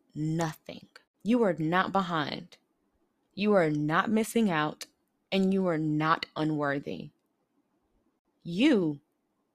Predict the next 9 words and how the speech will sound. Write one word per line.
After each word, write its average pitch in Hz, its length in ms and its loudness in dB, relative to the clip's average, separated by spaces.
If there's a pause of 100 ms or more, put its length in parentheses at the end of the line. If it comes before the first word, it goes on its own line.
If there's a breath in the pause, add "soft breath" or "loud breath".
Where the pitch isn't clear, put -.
(600)
are 180 160 4
in 180 160 2
your 160 140 2
waiting 147 360 0
season, - 540 -16 (1080)
and 160 180 2
that 160 200 2
is 151 140 0
all. 143 380 -12